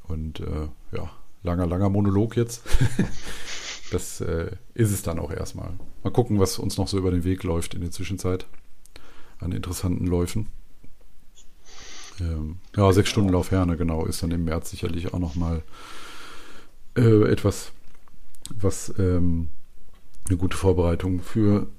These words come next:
die Ultrastrecken der Saison dann quasi sein werden.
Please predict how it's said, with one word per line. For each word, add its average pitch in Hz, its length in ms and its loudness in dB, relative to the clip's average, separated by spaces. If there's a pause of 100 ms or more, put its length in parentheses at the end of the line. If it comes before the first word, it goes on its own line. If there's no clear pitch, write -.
(140)
die 113 180 0
Ultrastrecken 107 800 0 (720)
der 98 140 2
Saison 101 400 4
dann 92 160 2
quasi 95 320 2
sein 90 260 2
werden. 92 320 0